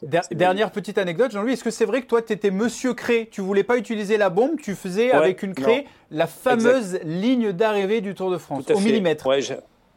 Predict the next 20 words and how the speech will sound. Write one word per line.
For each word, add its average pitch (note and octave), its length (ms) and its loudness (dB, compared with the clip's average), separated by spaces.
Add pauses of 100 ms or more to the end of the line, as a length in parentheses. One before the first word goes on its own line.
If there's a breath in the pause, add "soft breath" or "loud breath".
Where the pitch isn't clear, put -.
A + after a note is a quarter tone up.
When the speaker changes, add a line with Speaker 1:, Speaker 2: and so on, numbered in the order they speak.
Speaker 2:
ouais, D3+ 260 2
j'aime, C#3+ 240 -4 (140)
j'aime C3 240 -8
pas D#3 100 2
les D3 80 2
bombes, B2+ 500 -4
hor-, F3 220 -2
hormis E3+ 280 -2
pour D3+ 180 -6
le D3 80 -4
street D3+ 260 -14
art. C3 160 -10 (560)
J'adore, C3 440 -4
euh, A#2+ 220 -4
voilà, A#2+ 320 -8
le A#2 120 -16
street C#3+ 240 -12
art, E3+ 100 -2
j'adore B2+ 420 -2
ça. E3+ 280 -8